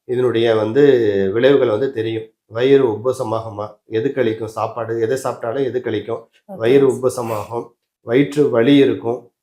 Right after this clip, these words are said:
Speaker 1: ஒரு டிஸ்கம்ஃபர்ட், வயித்துல எப்பவுமே ஒரு டிஸ்கம்ஃபர்ட் இருக்கும், ஒரு வயிறு ஃப்ரீயா இருக்காது, வயிறு வந்து கடினமா இருக்கும், இந்த சைடு அழுத்தும் போது வலி இருக்கும். So கல்லீரலினுடைய கீழ்ப்பகுதியில ஒரு உள்ளதான் வந்து ஒரு பித்தப்பை,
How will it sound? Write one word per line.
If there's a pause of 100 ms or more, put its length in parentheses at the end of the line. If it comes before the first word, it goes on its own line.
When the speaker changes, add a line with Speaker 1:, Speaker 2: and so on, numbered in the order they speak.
(100)
Speaker 1:
ஒரு
டிஸ்கம்ஃபர்ட்,
வயித்துல
எப்பவுமே
ஒரு
டிஸ்கம்ஃபர்ட்
இருக்கும், (260)
ஒரு
வயிறு
ஃப்ரீயா
இருக்காது,
வயிறு
வந்து
கடினமா
இருக்கும்,
இந்த
சைடு
அழுத்தும்
போது (100)
வலி
இருக்கும். (340)
So
கல்லீரலினுடைய
கீழ்ப்பகுதியில
ஒரு
உள்ளதான்
வந்து
ஒரு
பித்தப்பை,